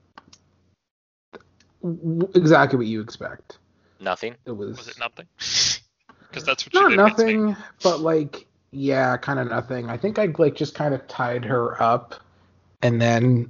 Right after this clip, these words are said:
Speaker 1: Emily had to choose between breaking away and attacking, and then, like, Emily also had not great luck in general, but yeah, Rasputin kinda, like,
Speaker 3: I just had two
Speaker 1: not that
Speaker 3: outwits, so she just never got to do anything. <laughs>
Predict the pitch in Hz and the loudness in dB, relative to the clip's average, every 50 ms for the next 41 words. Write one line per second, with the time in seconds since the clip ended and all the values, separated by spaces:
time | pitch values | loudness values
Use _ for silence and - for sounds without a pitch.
0 | - - - 139 127 131 131 123 120 - 131 117 135 135 131 - - 143 131 127 | -8 -6 -2 0 2 4 4 2 2 0 -2 0 0 -2 -2 -2 -4 -4 -4 -4
1 | 131 135 127 123 143 139 123 120 120 120 123 123 120 117 113 113 113 - - 135 | -4 -6 -6 -6 -6 -6 -6 -4 -4 -4 -4 -6 -6 -8 -8 -10 -10 -8 -4 -4
2 | 117 127 127 - 123 113 117 113 113 107 110 110 110 113 113 113 110 110 110 120 | -2 -2 -4 -4 -8 -8 -8 -8 -8 -6 -6 -6 -6 -6 -6 -6 -6 -6 -8 -10
3 | - - - _ _ _ _ _ _ _ _ _ _ _ _ _ _ _ _ _ | -10 -14 -18 _ _ _ _ _ _ _ _ _ _ _ _ _ _ _ _ _
4 | - 208 240 233 208 185 165 165 147 180 160 160 151 135 131 135 139 131 123 127 | 2 4 6 8 8 8 8 6 6 4 2 4 2 0 0 -4 -4 -4 -4 -4
5 | - - 127 123 117 120 117 113 120 - - 117 117 117 113 113 113 113 113 113 | -4 -6 -6 -6 -6 -6 -6 -6 -6 -8 -10 -12 -8 -6 -6 -6 -6 -6 -6 -4
6 | 113 123 127 123 120 117 117 113 110 113 117 - - 127 120 123 123 127 117 113 | -2 -2 -2 -2 -2 -4 -4 -4 -4 -6 -6 -6 -8 -8 -8 -6 -6 -6 -6 -6
7 | 117 110 113 120 - _ - - - - - - - - - - - 247 269 269 | -6 -8 -8 -10 -8 _ -2 -2 -2 -4 -6 -10 -10 -10 -12 -2 2 6 6 6
8 | - - - - _ _ _ _ _ _ _ - - 170 208 - 269 233 - - | 4 2 -4 -12 _ _ _ _ _ _ _ 2 4 4 4 4 2 2 2 2
9 | 196 170 247 277 311 285 - 339 269 220 - - - - - - 117 110 110 104 | 2 6 6 6 6 6 4 4 2 2 -4 -8 -6 -6 -6 -6 -6 -8 -10 -12
10 | _ _ _ _ _ - - - 113 104 107 - - - _ _ _ _ - 65 | _ _ _ _ _ -14 -12 -12 -12 -12 -14 -16 -16 -18 _ _ _ _ -16 -16
11 | - - - - - - - - - - - - - - - - - - _ - | -16 -16 -16 -18 -18 -18 -18 -20 -20 -18 -20 -20 -20 -20 -20 -20 -20 -20 _ -16
12 | - - - - - - | -14 -14 -14 -14 -16 -18